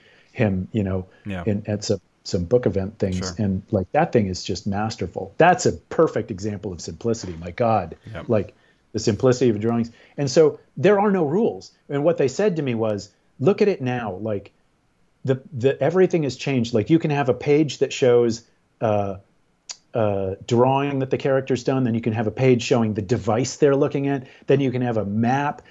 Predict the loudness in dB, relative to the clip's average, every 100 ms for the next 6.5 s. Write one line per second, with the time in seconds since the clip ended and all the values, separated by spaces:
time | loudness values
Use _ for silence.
0 | -6 0 0 0 -2 -2 -2 -2 -6 -6
1 | 0 4 6 6 4 0 0 -6 _ -4
2 | -2 0 0 2 2 0 2 2 4 2
3 | 2 0 0 0 0 0 2 2 0 0
4 | 0 0 2 2 2 0 0 0 2 0
5 | 0 -4 -8 -8 -8 2 2 2 -2 _
6 | _ 0 2 2